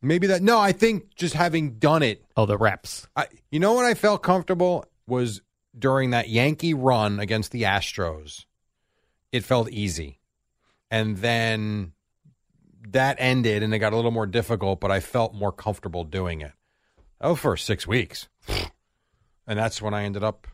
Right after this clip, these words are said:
Speaker 1: in the ho-, I remember, I think it was, like, early October, I, I'm pretty sure, or maybe even
Speaker 2: Yeah.
Speaker 1: late October was when I went to the hospital for really nothing, as it turned out.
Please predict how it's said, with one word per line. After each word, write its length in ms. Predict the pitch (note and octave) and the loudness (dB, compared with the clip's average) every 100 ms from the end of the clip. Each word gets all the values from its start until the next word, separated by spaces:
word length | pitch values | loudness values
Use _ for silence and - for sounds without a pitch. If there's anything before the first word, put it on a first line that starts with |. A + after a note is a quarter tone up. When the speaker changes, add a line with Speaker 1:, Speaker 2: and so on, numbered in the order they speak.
| - | -14
Speaker 1:
in 80 | G#2+ | -6
the 60 | A2 | -2
ho-, 80 | |
I 60 | C#3 | -2
remember, 300 | F#2+ A#2 B2+ | -2 -2 -2
I 100 | A2 | -2
think 140 | G#2+ C3+ | -4 -4
it 40 | |
was, 140 | C#3 A#2 | -4 -4
like, 240 | B2 G#2+ - | -4 -6 -6
early 260 | A#2+ C3 | -4 -2
October, 580 | G#2 - A#2 A#2 D#2 - _ _ _ _ | -4 -4 -4 -4 -6 -12 _ _ _ _
I, 100 | G2 G2 | -10 -8
I'm 180 | F#2 F#2 | -4 -6
pretty 260 | - F#2+ F2 | -6 -8 -6
sure, 380 | - E2 D2+ F2 | -6 -6 -6 -6
or 60 | F#2+ | -4
maybe 220 | G2 G2+ | -2 -2
even 200 | F#2+ A#2 | 0 0
Speaker 2:
Yeah. 180 | A2 G2 | 2 2
Speaker 1:
late 160 | G2+ | 2
October 540 | F#2 - F#2+ D#2+ D2+ - _ _ _ - | 0 0 -2 -2 -4 -6 _ _ _ -8
was 180 | G2 E2+ | -8 -4
when 180 | F#2 | -2
I 200 | F2+ F2+ F#2+ | 0 -2 -4
went 200 | F#2+ F#2 | -4 -4
to 60 | F#2 | -2
the 100 | E2 | -2
hospital 520 | F2 - E2+ D2+ C#2 _ _ _ _ _ | -2 -2 -6 -8 -10 _ _ _ _ _
for 160 | - | 0
really 280 | F3+ A#3 F3+ | 2 4 4
nothing, 360 | C3 A#2+ G#2 F2 | 4 4 2 -6
as 100 | D#2 | -6
it 60 | D2+ | -6
turned 220 | F#2+ E2+ | -4 0
out. 280 | E2+ D2 | 0 -2